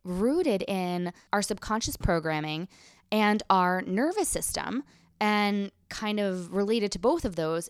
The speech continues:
any trauma that we have, because trauma is, we're gonna constantly then get triggered if we haven't healed the trauma, which is going to send us into fight or flight, which is going to have us ruminating and anxious and seeking safety and control.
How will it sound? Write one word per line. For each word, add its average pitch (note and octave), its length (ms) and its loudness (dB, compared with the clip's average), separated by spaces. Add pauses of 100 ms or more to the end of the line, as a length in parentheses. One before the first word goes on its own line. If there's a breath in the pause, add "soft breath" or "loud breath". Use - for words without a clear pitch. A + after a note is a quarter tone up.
any G#3 240 0
trauma A3 520 2
that D#3+ 180 -8
we F#3+ 100 -10
have, - 360 -12 (320 loud breath)
because F#3 640 0 (180)
trauma G#3+ 760 2 (380 soft breath)
is, E3+ 280 -2 (340)
we're F#3+ 140 -2
gonna G#3+ 200 0
constantly G3 500 -4
then F3+ 180 -2
get - 180 -6
triggered G#3 400 -2
if - 80 -10
we F3 80 -6
haven't E3+ 280 -8
healed B3 280 -4
the A3 60 -4
trauma, D#3 460 -8 (680)
which A3 180 -2
is G3+ 100 -4
going F3+ 200 0
to F3+ 80 -2
send E3 180 -2
us F3 140 -2
into F3+ 140 -2
fight C#4+ 200 2
or A#3 80 0
flight, D#3+ 260 -4
which E3+ 140 -6
is E3+ 120 -8
going E3+ 200 -4
to F3+ 80 -6
have F3 200 -6
us F#3+ 180 -4
ruminating F#3+ 560 0 (300 loud breath)
and D#3+ 180 -2
anxious A3 340 2
and F3 160 -4
seeking F#3+ 340 -6
safety E3 440 -4
and F3 160 -4
control. G#3+ 520 -2